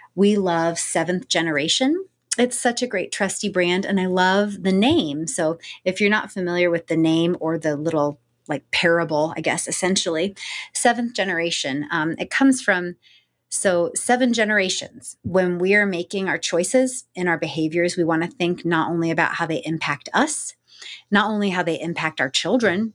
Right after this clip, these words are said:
you know, and the earth, but how the impact is going to be seven generations from where we are. Um, our society is not thinking along these lines in terms of health and sustainability,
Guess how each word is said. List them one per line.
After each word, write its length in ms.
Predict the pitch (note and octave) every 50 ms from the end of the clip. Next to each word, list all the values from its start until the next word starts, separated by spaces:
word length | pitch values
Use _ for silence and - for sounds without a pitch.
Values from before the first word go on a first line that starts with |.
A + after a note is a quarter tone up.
| _ _
you 120 | G3 F3+ E3
know, 140 | E3 D#3+
and 180 | - D#3 D#3+ D#3+
the 60 | -
earth, 400 | - E3+ F3+ F3 G3 G3 - - - - - - - - _
but 120 | F3 -
how 680 | - - - - F#3 F#3 F#3 F#3+ F#3+ F#3 F#3 F#3 - - _ _
the 180 | E3+ E3+ - -
impact 500 | F#3+ F#3+ F3+ - D#3+ C#3+ D3+ D#3 - -
is 140 | - E3 -
going 240 | - - E3 D#3+ D#3+
to 100 | D#3+ D#3
be 200 | D3+ D3+ C#3+ D3
seven 400 | - - F3 E3 D#3+ E3+ E3+ D#3
generations 720 | D#3+ D3 D3 C#3 C3 A#2+ C#3+ - - B2+ B2+ C#3+ D3+ -
from 240 | - - D#3 D#3 D3
where 180 | D3 C#3 C#3
we 160 | C3+ C#3 C3 B2+
are. 340 | A2+ G#2+ G#2+ G2+ B2+ D3+ - - - - - - - -
Um, 360 | F3 E3+ D#3+ D3+ D3+ D#3 - - -
our 100 | F#3 F#3
society 560 | F3 - F#3+ E3 - E3+ D#3+ D#3+ D#3+ D#3 D3+
is 120 | C#3 D3 D3
not 260 | D3+ C#3+ D3+ - - _
thinking 360 | C#3 C3+ D3 - C#3+ C3+ -
along 320 | D#3 D#3 D#3 D3 D#3+ E3
these 200 | D#3+ D#3 D#3 D3+
lines 380 | D#3 C#3+ C3+ C3 C#3 C#3+ D3 D3
in 140 | C#3+ D#3 D#3
terms 320 | - D#3 C#3+ D3 D3+ -
of 180 | C#3+ B2+ C3+ -
health 300 | - - B2+ B2 - -
and 120 | C#3 D3+
sustainability, 1000 | D#3 - C#3 - - - D#3 D3 D3 C#3+ - C3+ C#3 C#3 A#2+ - C3 B2+ E3+